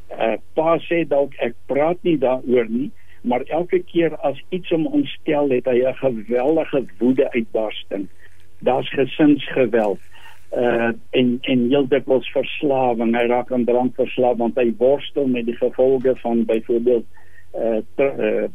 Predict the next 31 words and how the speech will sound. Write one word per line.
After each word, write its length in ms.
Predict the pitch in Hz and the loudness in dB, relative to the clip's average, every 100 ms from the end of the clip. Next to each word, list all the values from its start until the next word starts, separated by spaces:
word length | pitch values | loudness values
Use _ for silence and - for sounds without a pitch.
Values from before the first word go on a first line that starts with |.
| - | 0
trauma 440 | 131 123 117 117 | 2 4 2 0
tydens 420 | 117 120 117 113 | 0 -2 -2 -4
die 140 | 120 131 | -6 0
oorlog. 480 | 123 110 110 104 - | 2 4 0 -2 -2
So, 220 | 139 127 - - - | 2 2 0 -12 -6
hy 200 | - 123 | 0 2
reageer 920 | 117 123 123 - - 165 180 190 170 - | 2 2 2 0 -6 0 2 4 2 -4
sy 160 | 147 143 135 | -4 -4 -4
trauma 520 | 160 147 143 135 127 - - | -4 0 0 0 -2 -4 -2
uit, 240 | - 233 - - - - - - | 0 0 -6 -12 -12 -12 -12 -10
eh, 440 | 139 117 113 113 110 120 | -4 0 2 2 0 -4
maar 200 | - 120 | -2 0
hy 160 | 127 120 | 2 2
praat 380 | - 143 135 139 | 2 2 0 0
nie 120 | 123 | 0
daaroor 460 | 120 113 113 110 | 2 0 0 -4
nie. 140 | 101 101 - - - | -4 -10 -12 -12 -4
Die 180 | 123 123 | -2 0
derde 540 | 120 120 175 226 381 - | 0 2 2 4 2 2
een, 320 | 131 131 135 - - | 2 2 2 -4 -12
bedekte 920 | - 107 120 - - 147 180 - - 143 - | -10 0 0 -2 -2 0 0 -4 -2 -2 -2
vorme 400 | - 131 120 117 107 | 4 6 6 2 0
van, 360 | 123 120 120 113 | -2 0 -2 -2
van 240 | 127 117 | -2 -2
kommunikasie. 840 | 127 120 117 113 - 113 110 - | 0 0 2 -2 -2 0 0 -2
Ons 100 | 113 - | -6 -6
kan 140 | - | -6
sê 140 | 131 135 | -2 0
veral 320 | 135 139 151 | 0 2 0
op 60 | 139 | 0
die 140 | 139 | -4